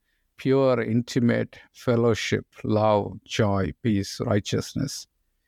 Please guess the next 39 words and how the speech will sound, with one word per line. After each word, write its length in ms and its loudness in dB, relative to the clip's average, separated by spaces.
in 120 6
close 300 0
communion 560 2
with 240 -8
God 220 2
the 100 0
Father, 440 -2
the 140 -2
Son, 320 0
and 100 -2
the 100 -2
Holy 240 0
Spirit. 380 -6
So 160 -2
that 180 0
is 120 0
a 80 0
purpose. 480 -2
And 160 2
then 160 0
quickly, 340 -2
I 80 2
just 240 -4
want 260 0
to 400 -2
tell 320 2
our 140 4
listeners, 500 0
you 60 -2
know, 260 -2
if 240 -2
this 280 -2
is 120 2
such 360 -2
a 80 0
grand 360 2
and 140 2
beautiful 400 -2
purpose, 560 -4